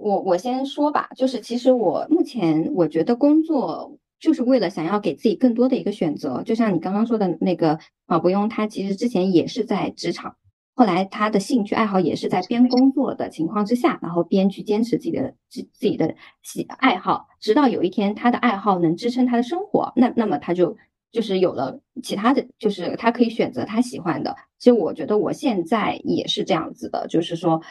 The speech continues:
呃，我的工作能为我未来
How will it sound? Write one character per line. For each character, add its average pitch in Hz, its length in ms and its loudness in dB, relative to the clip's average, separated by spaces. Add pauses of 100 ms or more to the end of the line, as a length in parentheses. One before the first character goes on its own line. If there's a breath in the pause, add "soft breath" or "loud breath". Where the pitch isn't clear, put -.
(160 loud breath)
呃， 156 260 2
我 175 200 2
的 156 140 -2
工 262 240 4
作 254 280 -2
能 160 400 0 (540)
为 262 180 6
我 170 260 0
未 247 280 2
来 160 260 -6